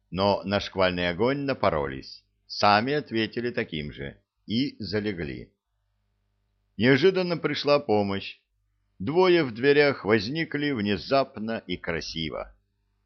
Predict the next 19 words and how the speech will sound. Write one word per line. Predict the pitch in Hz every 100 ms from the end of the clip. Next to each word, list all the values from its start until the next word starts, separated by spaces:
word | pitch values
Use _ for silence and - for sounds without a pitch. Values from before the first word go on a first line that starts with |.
| _ -
поливая | 87 104 113 113 110
очередями | 107 101 101 104 104 101 98
из | -
калашей | 92 95 90 104 104 95 - _ _ _
всю | - - 123 120
парадную | 101 92 95 85 87 85
лестницу. | 82 - 69 60 - 50 _ _ _ _ _ _ _
Полное | 98 113 110 110 104 101 98
сумасшествие. | - 92 90 - 80 - - 58 55 - _ _ _ _ _ _ _
В |
Чечне | - 90 80 95 120 117
примерно | 92 95 101 101 92 90
так | 101 98 -
ходили | 92 90 85 85
в |
атаку | 82 - 107 - 82 78
обкурившиеся. | 85 - 101 107 90 - - 57 - - 55 - _ _ _ _ _ _ _ _
Этим | 95 117 117 147 147 131
двоим | 131 135 131 135 123